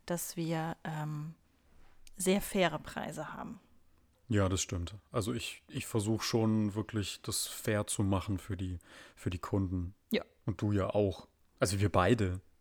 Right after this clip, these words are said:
Speaker 1: Ja.
Speaker 2: Ich meine, da gibt's, da gibt's Leute, die, die kalkulieren da nicht mit siebzig Euro netto die Stunde, sondern mit hundertvierzig Euro netto die Stunde für die gleiche Arbeit. Und vielleicht die qua-, gleiche Qualität oder schlechtere Qualität.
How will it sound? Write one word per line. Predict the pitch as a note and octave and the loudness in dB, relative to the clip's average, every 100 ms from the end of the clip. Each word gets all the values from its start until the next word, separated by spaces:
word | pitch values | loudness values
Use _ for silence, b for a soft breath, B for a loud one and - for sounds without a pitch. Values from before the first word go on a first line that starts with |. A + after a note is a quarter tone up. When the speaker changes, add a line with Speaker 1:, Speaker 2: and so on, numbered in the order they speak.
| - | -6
Speaker 1:
Ja. | A3 G3+ - b b | -4 -4 -8 b b
Speaker 2:
Ich | - | 0
meine, | G2 | 2
da | G2 | 4
gibt's, | F#2 F#2 - | 2 0 -2
da | - | 0
gibt's | G2 - - | -2 -2 2
Leute, | G#2 G#2+ G#2+ | 2 2 0
die, | G2 G2+ G2 F#2+ | -2 -4 -4 -4
die | G#2 G2 G2 | -4 -4 -4
kalkulieren | - G2+ G#2 G#2 G#2 | -2 -2 0 2 2
da | G2+ | 2
nicht | G2+ - | 0 -2
mit | G2 | -2
siebzig | A#2 - A#2+ | -2 -2 -6
Euro | B2 A#2+ | -2 0
netto | A#2 A#2 B2 | 2 0 0
die | A#2 | -2
Stunde, | G#2+ A#2 A#2+ A2+ | -2 0 0 0
sondern | A2 G#2+ G#2 | 0 0 -2
mit | G2 | 0
hundertvierzig | A2 G#2+ - D#3 D3+ G2 - | -2 -2 -2 -2 -2 -4 -4
Euro | F#2+ F#2 | -4 0
netto | F#2+ F2+ F#2+ | 0 0 -2
die | G2+ | -6
Stunde | - G#2 F#2+ F#2+ - B B B | -4 -2 -2 -4 -8 B B B
für | B - G2+ | B -2 -2
die | F#2 | 0
gleiche | G2+ G2 G#2+ | 0 0 0
Arbeit. | G#2 A2 G2 F2 - - - - - | 0 2 2 2 -4 -20 -20 -20 -12
Und | G#2+ F#2 - | -8 -8 -8
vielleicht | - G2+ F#2 | -2 -2 -2
die | - | -6
qua-, | - G#2 | -4 -4
gleiche | A2 G#2 F#2 | -2 -2 -4
Qualität | - F#2+ F#2+ - C#3+ | -4 -4 -4 -2 -2
oder | D3 D3 | -2 -4
schlechtere | C#3+ - A2+ - F2 | -4 -2 -2 -2 -6
Qualität. | - F2 F2+ G2+ F2+ | -6 -8 -8 -8 -10